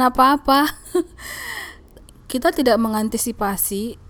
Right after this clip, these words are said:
kalau masih ada matahari. Jadi gini, eh, venue-nya itu didesain untuk acara nobar, nonton bareng, which is dilakukan di malam hari,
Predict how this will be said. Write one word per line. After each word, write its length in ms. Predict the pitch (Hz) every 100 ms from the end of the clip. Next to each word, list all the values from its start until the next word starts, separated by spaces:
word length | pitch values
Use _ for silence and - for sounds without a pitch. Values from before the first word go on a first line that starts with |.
| - - - - - - _ -
kalau 320 | 240 240 233
masih 400 | 240 233 - 226
ada 100 | 214 220
matahari. 880 | 226 220 226 220 208 190 196 240 285 _ - - - - _ _
Jadi 160 | 233 285
gini, 260 | 254 190 160 - - _ 214
eh, 200 | 214 214
venue-nya 600 | 247 247 254 254 247 240
itu 640 | 233 226 - 254 254 339 381 - - - - -
didesain 640 | 226 220 226 220 226 247 285
untuk 320 | 254 247 -
acara 400 | 247 240 247 277
nobar, 640 | 277 247 240 226 214 190
nonton 400 | 196 202 208 214
bareng, 480 | 202 202 233 285 320 - - - -
which 260 | 240 - 226
is 320 | 247 285 - - _ - _ _
dilakukan 880 | 208 226 226 226 - - 226 269 262
di 40 | 240
malam 340 | 214 208 214
hari, 400 | 208 196 190 170